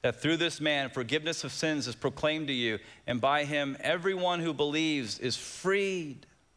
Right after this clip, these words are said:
So not only will Jesus forgive your sins, he'll free you from the bondage of alcohol, drugs, pornography, hatred, bitterness,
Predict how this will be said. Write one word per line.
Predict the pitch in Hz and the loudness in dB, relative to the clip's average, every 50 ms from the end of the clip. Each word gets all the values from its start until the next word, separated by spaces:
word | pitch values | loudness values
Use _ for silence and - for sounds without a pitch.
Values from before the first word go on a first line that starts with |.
| _ _ _ _ _ _ _ _ _ _ _ _ _ _ _ _ _ _ _ _ _ | _ _ _ _ _ _ _ _ _ _ _ _ _ _ _ _ _ _ _ _ _
So | - - 151 | -8 -4 0
not | 165 175 190 196 | 0 2 2 2
only | 190 190 180 | 2 0 -2
will | 170 160 156 | -2 -2 -2
Jesus | 127 - 180 185 170 156 143 | -2 -2 0 0 0 -2 -2
forgive | - - 143 135 117 - 180 202 190 175 | -4 -4 -4 -4 -2 0 0 0 0 0
your | 156 135 | -2 -2
sins, | - - 139 127 117 110 107 - | -2 0 0 0 0 -2 -2 -2
he'll | - 170 151 | -2 -2 -2
free | 139 - - - - 190 202 220 226 | -2 -6 -10 -4 0 2 2 2 2
you | 202 165 143 123 | 2 0 0 0
from | - 143 131 | -2 -2 -2
the | 135 | -2
bondage | 127 113 - 139 175 214 226 202 175 143 117 101 - - - - - - _ _ _ _ _ - | -2 0 0 0 0 0 -2 -2 -2 -2 -2 -2 -4 -6 -8 -10 -14 -20 _ _ _ _ _ -6
of | 117 - - | -4 -2 0
alcohol, | 117 117 113 - - 110 92 107 110 104 98 92 87 82 87 95 - - - _ _ _ _ _ _ _ _ _ _ _ _ _ _ | 0 0 0 -2 -4 -6 -2 0 2 2 2 2 0 -2 -8 -12 -18 -20 -20 _ _ _ _ _ _ _ _ _ _ _ _ _ _
drugs, | - - - 110 101 98 90 92 - - - - - - - - - - _ _ _ _ _ _ _ _ _ _ _ _ _ | -4 -2 0 2 2 2 0 -2 -6 -12 -12 -10 -10 -8 -8 -10 -10 -12 _ _ _ _ _ _ _ _ _ _ _ _ _
pornography, | - - 123 117 113 107 110 107 90 92 92 - - - 90 85 85 85 90 92 92 90 - _ _ _ _ _ _ _ _ _ _ _ _ _ _ _ _ _ _ _ _ _ _ | -8 -4 -2 0 2 2 0 0 -2 -6 -10 -10 -8 -8 -8 -8 -10 -12 -16 -20 -20 -20 -20 _ _ _ _ _ _ _ _ _ _ _ _ _ _ _ _ _ _ _ _ _ _
hatred, | - - - 117 113 101 - - - 95 87 80 - - - - - - _ _ _ _ _ _ _ _ _ | -8 -4 -2 -2 -2 -2 -4 -6 -6 -6 -6 -6 -8 -12 -16 -20 -20 -20 _ _ _ _ _ _ _ _ _
bitterness, | - - 120 107 101 98 92 87 82 80 85 - - - - - - - | -2 0 0 0 -2 -4 -6 -8 -10 -12 -12 -10 -8 -8 -8 -10 -12 -16